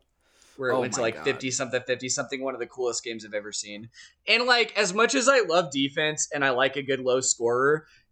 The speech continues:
Speaker 1: everyone enjoys these blow-, these, like, huge, blow-, n-, not blowouts, but these, like, high-scoring firework games. And the
Speaker 2: Mm.
Speaker 1: league knows that, and that's why they protect Q Bs as much as they do. All right.
Speaker 2: That's fair.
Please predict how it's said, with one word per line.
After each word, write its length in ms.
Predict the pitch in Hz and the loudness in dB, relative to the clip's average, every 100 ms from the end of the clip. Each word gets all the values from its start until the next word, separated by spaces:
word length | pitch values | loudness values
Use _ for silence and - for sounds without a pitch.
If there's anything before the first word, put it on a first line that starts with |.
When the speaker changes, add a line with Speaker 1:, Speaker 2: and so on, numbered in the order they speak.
| _ _ 151 | _ _ 0
Speaker 1:
everyone 440 | 190 208 247 240 | 0 0 0 4
enjoys 540 | 226 170 170 165 160 - | 4 4 4 6 4 2
these 200 | 147 127 | -2 -2
blow-, 280 | 135 143 - | 2 2 2
these, 200 | 147 139 | 0 4
like, 160 | 135 | 2
huge, 280 | 131 147 131 | 2 -6 -6
blow-, 140 | 131 131 143 | -4 -4 -4
n-, 100 | 135 | -6
not 180 | 135 120 | -2 0
blowouts, 340 | 117 113 104 - | 2 4 4 0
but 100 | 127 123 | -10 -8
these, 200 | 120 117 | -6 0
like, 220 | 110 - | 0 0
high-scoring 720 | 120 127 - - 135 127 120 113 | 0 2 0 -2 -2 -2 -4 0
firework 440 | 110 120 131 135 | 2 2 0 -2
games. 440 | 147 156 165 165 - - _ - | -2 0 0 -4 -6 -20 _ -6
And 140 | 160 | 4
the 100 | 165 | 4
Speaker 2:
Mm. 60 | 156 | 4
Speaker 1:
league 240 | 185 185 | 0 0
knows 340 | 160 151 151 120 | 4 4 4 2
that, 260 | 117 80 - 127 | 0 -2 -4 -4
and 100 | 143 | 2
that's 220 | 147 156 | 2 4
why 100 | 156 | 2
they 100 | 147 | 2
protect 400 | 139 139 135 120 | -2 -6 -6 -6
Q 160 | 127 110 | -10 -6
Bs 240 | 113 107 | -4 -4
as 100 | - | -4
much 200 | - - | -8 -12
as 60 | - | -10
they 140 | 117 | -10
do. 260 | 78 - - _ _ _ - - - | -10 -10 -12 _ _ _ -20 -20 0
All 120 | 156 | 4
right. 120 | 156 175 | 6 4
Speaker 2:
That's 140 | 170 | 0
fair. 280 | 135 127 | -8 -10